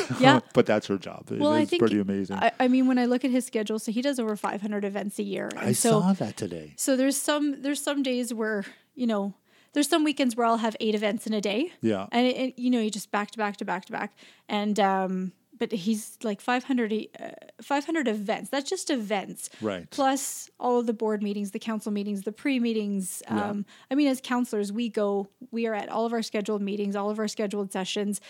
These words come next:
Speaker 2: and any of the external boards that we sit on.
Speaker 1: Yeah.
Speaker 2: Um,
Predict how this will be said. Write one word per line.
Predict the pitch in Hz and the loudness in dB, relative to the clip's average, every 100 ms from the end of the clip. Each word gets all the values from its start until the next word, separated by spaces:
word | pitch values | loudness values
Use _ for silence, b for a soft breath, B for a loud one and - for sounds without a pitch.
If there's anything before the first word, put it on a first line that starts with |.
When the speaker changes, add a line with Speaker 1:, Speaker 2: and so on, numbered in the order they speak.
| B B | B B
Speaker 2:
and | 240 | 0
any | 262 269 | 2 2
of | 247 | 2
the | 208 | 0
external | 196 - 208 214 | -2 -2 0 2
boards | 202 202 190 | 0 -4 -4
that | 208 | -6
we | 208 | -4
sit | 190 208 | -4 -6
on. | - - - b - | -6 -10 -16 b -4
Speaker 1:
Yeah. | 107 - | -4 -4
Speaker 2:
Um, | - 202 202 196 196 | -2 0 2 0 -2